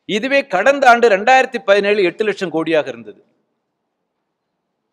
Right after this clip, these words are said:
சொல்லப்போனா இந்தியாவில் இருக்கக்கூடிய தேசிய வங்கிகளில் ஒரு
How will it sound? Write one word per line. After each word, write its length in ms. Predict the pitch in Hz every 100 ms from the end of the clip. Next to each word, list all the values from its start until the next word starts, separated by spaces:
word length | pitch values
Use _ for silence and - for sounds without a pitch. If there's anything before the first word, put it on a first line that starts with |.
| _ _ _ _
சொல்லப்போனா 540 | 156 190 180 180 185 143 - 151
இந்தியாவில் 400 | 165 220 220 220
இருக்கக்கூடிய 500 | 196 190 185 180 180 196 208 - _ _ _ 120
தேசிய 340 | 160 214 214 214 185
வங்கிகளில் 560 | 180 185 175 180 131 _ _ _ _ _ _ _ _ _ _ _ _ _ -
ஒரு 120 | 170